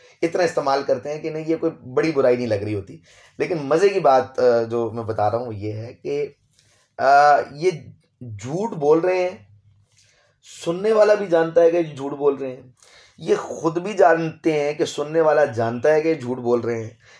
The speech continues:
लेकिन इनका झूठ इतना रसीला होता है कि सुनने वाला भी चुपचाप सुनता रहता है, तो ये चुप होने से रहे। इनका पूरा कंसंट्रेशन कहानी को मज़ेदार और सनसनीखेज बनाने में लगा होता है।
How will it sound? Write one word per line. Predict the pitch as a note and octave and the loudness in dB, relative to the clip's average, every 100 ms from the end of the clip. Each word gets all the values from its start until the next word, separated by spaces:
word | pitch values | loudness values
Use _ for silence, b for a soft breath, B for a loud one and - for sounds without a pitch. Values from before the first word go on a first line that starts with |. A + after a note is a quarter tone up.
| - | -4
लेकिन | E3 G3+ | -2 0
इनका | G3+ G3 F#3+ | -2 0 0
झूठ | C3+ A#2+ F#3 | 0 -8 -8
इतना | F3+ - F#3+ | -8 -4 2
रसीला | G3 C#3+ C3 F3 F#3+ A3+ | 2 2 -2 -8 0 4
होता | D#3+ - C#3+ | 2 2 2
है | D#3 | 4
कि | D#3+ | 2
सुनने | D#3 - E3 F3+ F#3 | -2 -4 -8 -6 -2
वाला | D#3+ D#3+ | 0 0
भी | D#3+ | -2
चुपचाप | D#3+ _ F3 E3+ - C3 C3+ | -6 _ -8 -8 -6 -4 -4
सुनता | - B2+ B2+ | -8 -8 -2
रहता | B2+ A#2 C3 | -2 -2 -4
है, | B2 B2 - b b b - | -6 -8 -14 b b b -8
तो | |
ये | D#3+ E3+ F3+ | -2 2 0
चुप | F3 F#3+ F#3+ | 0 -4 -2
होने | B2 A#2+ | -6 -6
से | G#2+ | -6
रहे। | G2 F2 - - _ - _ _ _ _ _ _ _ _ b b b b b b b b _ | -10 -12 -20 -20 _ -20 _ _ _ _ _ _ _ _ b b b b b b b b _
इनका | A#3 B3+ - G3 | -4 -4 2 2
पूरा | A#3 - - A3+ B3 | 2 -10 -4 2 4
कंसंट्रेशन | A#3+ G3+ F#3+ E3+ F3+ E3 F3+ F#3 - D3+ | 4 0 -2 -2 -2 0 2 2 2 -2
कहानी | A2 - - C3+ A#2+ C#3+ F3 | -4 -12 -8 -8 -4 -4 -4
को | G3+ F#3 | -6 -6
मज़ेदार | C#3 B2+ B2 A2+ G2+ A#2 D3 F3 | -4 -4 -4 -6 -2 0 2 2
और | E3+ | 2
सनसनीखेज | C3 - D3+ - E3 E3+ D#3+ D#3 D3+ | -2 -10 -12 -12 -12 -10 -6 -4 -4
बनाने | C3 A#2 A#2 B2 | -2 -4 -4 -8
में | G#2+ | -8
लगा | G2+ G2+ | -8 -8
होता | G2 - | -8 -10
है। | - | -20